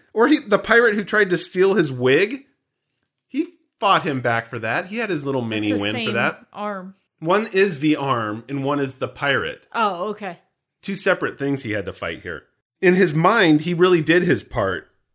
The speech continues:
Speaker 1: It's a little, but nonetheless, he wasn't hiding or being whisked off to safety by the military as usually happened.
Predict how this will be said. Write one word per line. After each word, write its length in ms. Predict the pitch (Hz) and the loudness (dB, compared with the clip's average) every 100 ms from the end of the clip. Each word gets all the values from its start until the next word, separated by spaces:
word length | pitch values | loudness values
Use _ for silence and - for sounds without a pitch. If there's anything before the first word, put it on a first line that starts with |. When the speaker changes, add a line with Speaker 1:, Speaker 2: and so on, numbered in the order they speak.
| _ | _
Speaker 1:
It's 160 | 110 160 | -2 2
a 40 | |
little, 440 | 156 240 247 127 123 | 4 6 6 6 4
but 140 | 156 | 2
nonetheless, 480 | 170 180 165 160 151 | 2 4 4 4 2
he 120 | 165 | 0
wasn't 440 | 139 147 151 151 - | 2 4 4 2 0
hiding 500 | - 160 156 120 123 | 2 4 4 4 0
or 140 | 120 | -2
being 300 | 123 123 117 | 0 0 2
whisked 260 | 127 123 - | 2 0 0
off 200 | 120 - | -2 -4
to 100 | 107 | -6
safety 400 | - 165 170 120 | -2 -2 -4 -2
by 120 | 120 | -2
the 100 | 113 | 0
military 520 | 135 160 156 113 110 | -2 -2 -2 -2 0
as 160 | 104 113 | -2 -4
usually 340 | 107 110 98 | -6 -4 -4
happened. 360 | 110 101 73 | -4 -8 -10